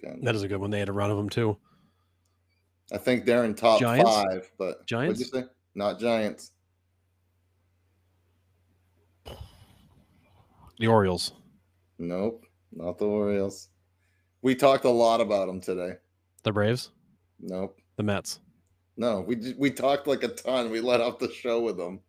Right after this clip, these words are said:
Speaker 2: Oh, the White Sox?
Speaker 1: The White Sox, yeah, with twenty.
Speaker 2: Really?
Speaker 1: Yeah, they had a lot of 'em, like, back in the day.
Speaker 2: Okay.
Speaker 1: But yeah, Dodgers twenty-six, White Sox twenty, Red Sox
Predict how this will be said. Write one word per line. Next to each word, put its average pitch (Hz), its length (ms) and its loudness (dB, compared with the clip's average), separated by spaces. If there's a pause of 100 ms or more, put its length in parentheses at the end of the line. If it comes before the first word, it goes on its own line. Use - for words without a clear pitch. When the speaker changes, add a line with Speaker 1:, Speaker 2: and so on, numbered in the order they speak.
(340)
Speaker 2:
Oh, 143 120 6
the 104 80 0
White 127 220 4
Sox? 214 380 2
Speaker 1:
The 123 80 -2
White 113 360 0
Sox, 95 420 0
yeah, 107 260 0
with 98 240 -4
twenty. 104 480 -4 (300)
Speaker 2:
Really? 170 520 -4 (240)
Speaker 1:
Yeah, 98 380 -2
they 107 100 2
had 113 120 6
a 113 40 4
lot 107 300 2
of 104 100 -2
'em, 101 320 -6
like, 101 260 -6
back 98 280 -2
in 95 80 -10
the 92 80 -10
day. 90 320 -6 (420)
Speaker 2:
Okay. 117 320 -2 (540)
Speaker 1:
But 82 260 -8
yeah, 123 300 4 (180)
Dodgers 139 320 6
twenty-six, 147 640 2
White 113 300 -2
Sox 117 300 0
twenty, 117 380 -2
Red 98 320 -2
Sox 98 400 -4